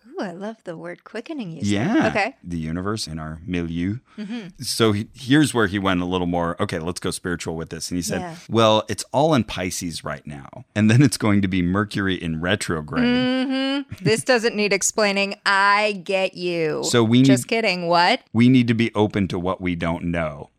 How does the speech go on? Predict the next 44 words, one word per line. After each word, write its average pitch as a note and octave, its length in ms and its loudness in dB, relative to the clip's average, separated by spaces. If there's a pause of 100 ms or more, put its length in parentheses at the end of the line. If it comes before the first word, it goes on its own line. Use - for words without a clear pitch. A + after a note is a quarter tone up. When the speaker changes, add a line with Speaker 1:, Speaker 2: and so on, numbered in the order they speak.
Speaker 2:
Yeah, F#2+ 240 4
I F2+ 100 2
had E2+ 120 0
no F2+ 240 0
idea F2+ 200 4
Speaker 1:
What? G2+ 280 2
Speaker 2:
what - 40 -2
any G2 180 0
of F2 100 -4
that F2 200 0
meant. D#2 300 -10
Speaker 1:
What? G3+ 720 -2
Everything's B3 440 4
Speaker 2:
And B3 220 4
I - 20 2
Speaker 1:
in A#3 120 -4
Pisces. A3+ 500 -2
<laughs> D4 280 4
What E4+ 140 6
does F4+ 160 4
that F4 180 6
even E4+ 400 2
mean? D#4 300 4
Speaker 2:
I C3+ 160 6
need D#3+ 200 4
to D#3 80 4
be C#3+ 200 4
open C#3+ 300 2
to A#2+ 60 4
the A#2 100 2
fact A2 260 2
that G2+ 100 -2
I G2 100 4
have F#2 100 0
no F#2+ 260 0
idea F2+ 240 -2
what E2+ 140 -8
he E2+ 100 -8
was E2+ 160 -10
just - 220 -8
saying. - 260 -6 (640)
Speaker 1:
<laughs> - 80 -4 (1400)
To, - 260 0
uh, A3 60 -2